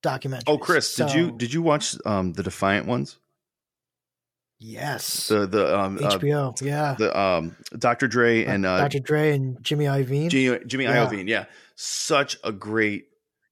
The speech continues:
Speaker 2: documentary, just so awesome. And y-, you better bet your ass, I went through my record collection and found him on the liner notes of, like, Born to Wa-,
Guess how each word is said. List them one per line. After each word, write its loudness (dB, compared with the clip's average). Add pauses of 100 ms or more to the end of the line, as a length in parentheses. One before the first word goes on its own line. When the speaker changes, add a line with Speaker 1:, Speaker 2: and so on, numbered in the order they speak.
(160)
Speaker 2:
documentary, -2
just -6
so 0
awesome. -2
And -6
y-, -18 (300)
you -4
better 0
bet -2
your -2
ass, 0
I -2
went -4 (120)
through -2
my 0
record -2
collection -4
and -8
found -4
him -6
on -4
the -8
liner -4
notes -6
of, -6
like, -8
Born -10
to -18
Wa-, -10